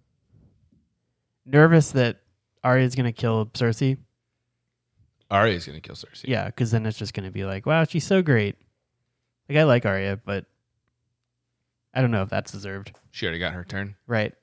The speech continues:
Speaker 1: Especially
Speaker 2: Yeah.
Speaker 1: after all the stuff that Cersei's been doing to everyone else.
Speaker 2: Mm-hmm. Yeah, it does kinda seem like what they're building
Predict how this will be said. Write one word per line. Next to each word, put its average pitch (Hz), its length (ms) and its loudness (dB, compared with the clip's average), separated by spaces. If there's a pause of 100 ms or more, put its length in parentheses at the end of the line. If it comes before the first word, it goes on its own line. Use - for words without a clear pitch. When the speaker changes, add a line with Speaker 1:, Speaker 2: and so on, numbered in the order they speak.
Speaker 1:
Especially 131 420 2
Speaker 2:
Yeah. 120 100 4
Speaker 1:
after 113 180 -4
all 101 140 -2
the 104 80 -8
stuff 104 300 -4
that 104 200 -6 (400)
Cersei's 107 340 -6
been 104 160 -4
doing 101 260 -4
to 107 80 -4
everyone 101 300 -2
else. 127 340 -6 (300)
Speaker 2:
Mm-hmm. 92 340 -8 (1900)
Yeah, 143 300 6
it 131 100 -2
does 151 200 0
kinda 143 200 -2
seem 131 240 -4
like 113 360 -4 (1160)
what 123 260 0
they're 107 400 2
building 98 800 0